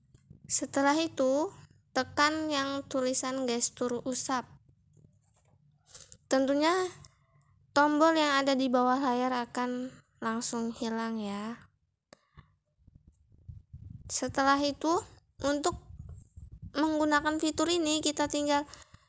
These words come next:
usap kiri layar atau kanan layar untuk kembali, dan usap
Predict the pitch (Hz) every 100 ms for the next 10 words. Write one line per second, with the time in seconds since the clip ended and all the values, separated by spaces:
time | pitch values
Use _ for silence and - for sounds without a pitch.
0 | _ _ _ - 285 294 302 311 - _
1 | _ _ _ _ - 294 285 285 277 254
2 | 254 285 302 254 262 269 269 262 254 254
3 | 254 311 302 262 294 302 - _ _ _
4 | 254 254 262 - 254 240 220 220 262 330
5 | - - _ - _ _ 233 240 233 -
6 | 311 - 262